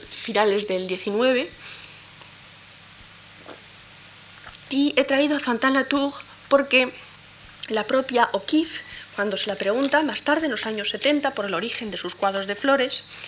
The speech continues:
ella dice que están basados en una pequeña obra que vio de Fantin Latour. La describe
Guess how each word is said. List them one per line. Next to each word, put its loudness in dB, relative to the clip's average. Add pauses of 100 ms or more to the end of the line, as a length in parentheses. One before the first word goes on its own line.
(140)
ella 2
dice -4
que 2
están -4
basados -2
en 0
una 0
pequeña 0
obra 2
que -6
vio 0 (340)
de 8
Fantin 0
Latour. -6 (540)
La 4
describe 2